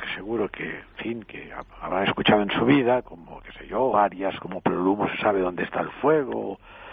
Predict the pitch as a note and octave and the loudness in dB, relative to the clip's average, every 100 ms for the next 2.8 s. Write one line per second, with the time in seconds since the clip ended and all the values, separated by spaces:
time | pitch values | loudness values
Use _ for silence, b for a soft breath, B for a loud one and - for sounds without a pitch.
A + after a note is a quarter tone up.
0 | B B D#2 D#2 D2 F2+ E2+ F#2+ F#2+ F2 | B B -4 -4 -2 -4 0 2 2 2
1 | F2+ F2+ E2+ - D2 - - E3+ F#3 B2 | 2 2 2 2 -2 -4 0 2 4 4
2 | A#2 A2 F2 D2+ B2 C3+ G#2 G2+ | 6 4 0 4 4 4 -2 -10